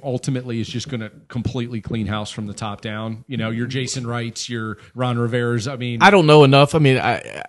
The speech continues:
Speaker 2: who knows if Jason Wright's doing a good job or bad job? I don't know. I mean,
Speaker 1: Right.
Speaker 2: he has nothing to work with.
Speaker 1: Right,
Speaker 2: Right.
Speaker 1: right.
Speaker 2: Um, and, uh,
Speaker 1: That's a
Speaker 2: I,
Speaker 1: good
Speaker 2: I,
Speaker 1: point.
Speaker 2: and I don't, but I, so I don't know who there is competent and incompetent. Um,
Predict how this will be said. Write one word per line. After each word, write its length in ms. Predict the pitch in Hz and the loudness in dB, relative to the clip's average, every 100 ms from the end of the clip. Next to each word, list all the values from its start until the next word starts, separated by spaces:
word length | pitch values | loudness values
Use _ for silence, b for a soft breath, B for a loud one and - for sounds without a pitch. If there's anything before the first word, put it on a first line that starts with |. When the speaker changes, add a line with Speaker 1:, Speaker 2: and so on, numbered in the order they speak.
| 131 | 6
Speaker 2:
who 140 | 185 | 8
knows 360 | 185 139 127 123 | 8 8 6 4
if 100 | 110 | 2
Jason 400 | 127 120 120 117 | 2 2 2 2
Wright's 220 | 107 107 | 2 2
doing 160 | 117 110 | 2 2
a 20 | |
good 160 | 110 | 2
job 260 | 104 107 101 | 2 2 0
or 40 | |
bad 260 | 98 104 101 | -2 -2 0
job? 220 | 107 110 | 0 -2
I 100 | 98 | -2
don't 160 | 120 101 | 0 2
know. 320 | 98 107 113 - | 2 0 -2 2
I 40 | |
mean, 120 | 131 | 4
Speaker 1:
Right. 80 | 120 | 8
Speaker 2:
he 120 | 147 | 8
has 180 | 131 110 | 8 8
nothing 280 | 123 110 107 | 6 6 2
to 40 | 95 | 4
work 300 | 110 104 98 | 2 2 0
with. 340 | 95 117 - - | 0 -2 -8 -4
Speaker 1:
Right, 200 | 123 123 | 0 4
Speaker 2:
Right. 260 | 107 107 110 | 4 2 0
Speaker 1:
right. 160 | 120 104 | -2 0
Speaker 2:
Um, 320 | 104 98 98 - - | 2 0 -2 -6 -2
and, 420 | 113 104 101 110 | 0 0 0 0
uh, 240 | 104 98 b b b - | -2 -4 b b b 2
Speaker 1:
That's 220 | 135 - | 2 4
a 40 | |
Speaker 2:
I, 40 | 139 | 4
Speaker 1:
good 40 | 127 | 2
Speaker 2:
I, 20 | 110 | -2
Speaker 1:
point. 140 | 107 - | -6 0
Speaker 2:
and 160 | 147 156 | 2 6
I 100 | 185 | 6
don't, 160 | 170 | 6
but 80 | 156 | 8
I, 140 | 170 165 | 10 10
so 160 | 190 | 8
I 80 | 196 | 8
don't 180 | 185 143 | 8 10
know 300 | 139 143 139 | 10 12 12
who 240 | 135 127 | 12 12
there 340 | 123 123 123 120 | 12 10 10 8
is 180 | 110 | 4
competent 520 | - 127 120 - 123 95 | 0 2 6 6 6 6
and 100 | 113 | 6
incompetent. 680 | 117 123 117 117 - 120 b b b b b - | 6 4 2 2 0 -2 b b b b b -6
Um, 580 | 110 104 101 101 98 | -2 0 0 -2 -8